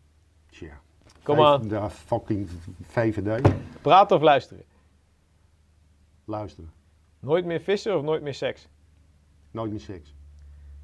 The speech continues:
Speaker 2: Nooit meer in Nederland of nooit meer in het buitenland vissen?
Speaker 1: Eh, nooit meer in het buitenland vissen.
Speaker 2: Fiets of auto?
Speaker 1: Fiets.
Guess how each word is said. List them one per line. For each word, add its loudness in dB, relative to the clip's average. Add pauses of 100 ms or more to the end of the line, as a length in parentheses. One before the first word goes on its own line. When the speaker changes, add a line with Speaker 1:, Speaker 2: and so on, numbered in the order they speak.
Speaker 2:
Nooit 2
meer -4
in 0
Nederland -2
of -8
nooit 2
meer -4
in -2
het -6
buitenland 0
vissen? -14 (1600)
Speaker 1:
Eh, -6
nooit -4
meer -6
in -6
het -10
buitenland -10
vissen. -14 (260)
Speaker 2:
Fiets -8
of -10
auto? -2 (1600)
Speaker 1:
Fiets. -14